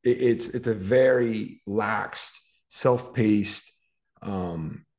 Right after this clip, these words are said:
program that somebody can kind of just, like, dip their toes in, but it'll, it's, it's, it's something that addicts and people that wanna be better can grasp. And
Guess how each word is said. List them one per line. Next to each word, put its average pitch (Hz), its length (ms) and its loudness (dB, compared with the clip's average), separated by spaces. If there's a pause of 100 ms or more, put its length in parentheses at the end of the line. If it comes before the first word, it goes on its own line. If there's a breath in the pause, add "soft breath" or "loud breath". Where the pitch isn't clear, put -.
(180)
program 117 360 4
that 98 120 -4
somebody 117 280 0
can - 180 -12
kind 120 100 0
of 110 80 0
just, 101 100 -6
like, 95 180 -4
dip 120 180 -2
their 95 240 -10
toes 120 320 4
in, 92 220 -4
but 98 100 -4 (280 soft breath)
it'll, 151 300 6 (360)
it's, 127 140 -4 (240)
it's, - 380 -6
it's - 160 -8
something 151 240 0 (300)
that 104 280 -2 (600)
addicts 123 460 0 (420)
and 104 260 -6
people 127 200 0
that 104 200 2
wanna 107 160 0 (120)
be 95 40 -4 (140)
better 113 280 4 (100)
can 92 120 -6
grasp. 76 480 -4 (600)
And 101 440 0